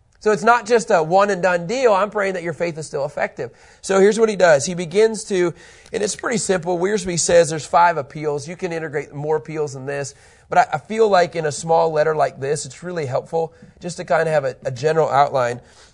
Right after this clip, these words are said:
And here's his first outline. Here's his first appeal. In Paul's letter, he says, "For I have great joy and encouragement from your love."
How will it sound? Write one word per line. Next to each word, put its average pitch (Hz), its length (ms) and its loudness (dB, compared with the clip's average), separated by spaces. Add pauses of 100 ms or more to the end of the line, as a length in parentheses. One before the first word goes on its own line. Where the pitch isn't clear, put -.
(120)
And 156 100 -4
here's 240 200 0
his 247 120 -8
first 190 400 -6
outline. 123 420 -2 (360)
Here's 190 180 -2
his 202 160 -6
first - 260 -8
appeal. 151 380 -6
In 135 80 -6
Paul's 175 380 2
letter, 190 280 -2 (680)
he 143 80 -12
says, 156 160 -6
"For 165 140 0
I 170 140 4
have 185 140 -6
great 165 280 -8
joy 143 260 -6
and 143 100 -8
encouragement 139 640 -6 (300)
from 143 240 -10
your 139 140 -10
love." 110 340 -14